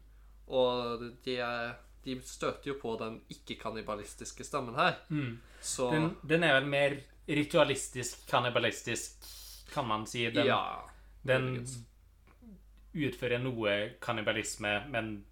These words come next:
Speaker 2: svært lite, virker det som.
Speaker 1: Ja, de virker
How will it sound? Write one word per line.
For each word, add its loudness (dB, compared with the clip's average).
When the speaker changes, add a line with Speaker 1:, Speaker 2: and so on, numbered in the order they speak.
Speaker 2:
svært 4
lite, -4
virker -4
det -4
som. -4
Speaker 1:
Ja, 0
de -4
virker -4